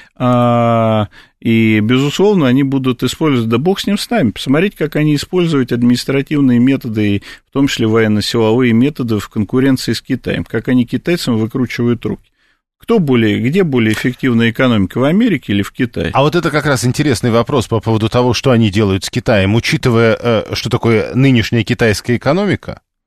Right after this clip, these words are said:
Speaker 2: А, ну, грубо говоря, у американцев не может возникнуть проблем?
Speaker 1: Нет.
Speaker 2: Почему?
Speaker 1: По двум причинам. А, Соединённые Штаты зависят от китайской эко-, состояния китайской экономики намного меньше, чем китайская экономика,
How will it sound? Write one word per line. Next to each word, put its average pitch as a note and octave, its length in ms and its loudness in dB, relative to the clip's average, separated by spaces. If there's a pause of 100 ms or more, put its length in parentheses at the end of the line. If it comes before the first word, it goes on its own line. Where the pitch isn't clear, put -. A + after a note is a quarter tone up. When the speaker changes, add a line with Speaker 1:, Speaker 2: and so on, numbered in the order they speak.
(600)
Speaker 2:
А, G2+ 540 0
ну, C3 240 0 (200)
грубо G2+ 280 -4
говоря, G2+ 460 2
у E2 120 -2
американцев G#2+ 480 -2
не C#3 60 -4
может D#3 280 -4
возникнуть E2 400 -4
проблем? D2+ 480 -8 (300)
Speaker 1:
Нет. G#2 400 -2 (500)
Speaker 2:
Почему? F#2+ 320 -6 (540)
Speaker 1:
По C#3+ 120 0
двум B2+ 280 2
причинам. A#2 580 -2 (320)
А, A2 440 0
Соединённые D3 640 0
Штаты C3+ 540 -2
зависят C3 580 -2
от A2 120 -8
китайской A#2+ 600 -2
эко-, A#2+ 320 0
состояния A2+ 560 0
китайской A#2 560 -4
экономики D#3 480 0
намного A#2 440 0
меньше, D3 380 0
чем G#2+ 180 -4
китайская A2+ 540 -4
экономика, B2+ 640 -4